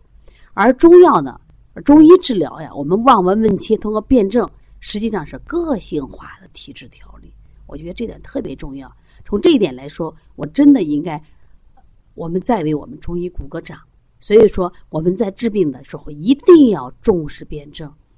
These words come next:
因为你一定要发现它其中每个人的体质的细微差别。仔细看这个孩子舌象，刚才我们都讲了和他外在的表现，我发现这个孩子呢，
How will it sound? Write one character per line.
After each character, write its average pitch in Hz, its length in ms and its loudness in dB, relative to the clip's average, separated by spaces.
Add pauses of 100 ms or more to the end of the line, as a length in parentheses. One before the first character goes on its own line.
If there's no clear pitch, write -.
(600)
因 349 180 8
为 370 100 10
你 226 240 6
一 294 140 4
定 427 180 6
要 285 160 6
发 277 320 -2
现 220 240 -6 (260)
它 202 180 -12
其 - 300 -4
中 233 340 -2
每 165 240 -6
个 208 140 -2
人 160 300 -4
的 156 180 -8 (240)
体 - 200 -14
质 208 120 -2
的 175 120 -6
细 - 280 -6
微 208 220 -2
差 - 320 -20
别。 - 180 -20 (1600)
仔 339 140 2
细 339 100 4 (140)
看 285 320 0
这 254 80 -2
个 220 100 -4
孩 190 220 -8
子 208 60 -8
舌 180 220 -12
象， 180 260 -10
刚 185 180 -6
才 190 80 -8
我 175 60 -8
们 160 80 -12
都 175 100 -6
讲 170 240 -12
了 131 120 -16
和 165 200 -12
他 185 240 -4
外 214 240 -2
在 165 140 -12
的 147 100 -16
表 151 220 -6
现， 151 260 -16 (460)
我 139 80 -16
发 190 180 -16
现 190 140 -18
这 269 100 -2
个 202 80 -4
孩 - 280 -16
子 - 120 -20
呢， - 100 -20